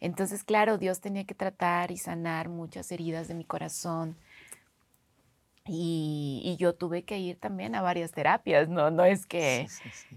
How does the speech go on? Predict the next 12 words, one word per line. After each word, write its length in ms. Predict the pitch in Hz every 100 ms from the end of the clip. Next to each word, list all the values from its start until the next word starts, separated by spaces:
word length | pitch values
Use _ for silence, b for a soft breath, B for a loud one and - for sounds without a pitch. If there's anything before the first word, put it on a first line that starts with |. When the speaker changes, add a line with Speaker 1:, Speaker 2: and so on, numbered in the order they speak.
| 107 -
Speaker 1:
eh, 400 | 156 156 - -
mira 280 | 170 180 196
que 140 | 202
fueron 760 | 196 180 185 190 180 180 - - _ -
casi 340 | 190 196 196
nueve 360 | 180 185 185 175
años 580 | 170 208 196 190 - -
de 240 | 147 160
esperar, 680 | 156 - 156 147 151 170 170
de 120 | 170
confiar, 760 | - 165 156 - 160 165 185 190
de, 260 | 175 190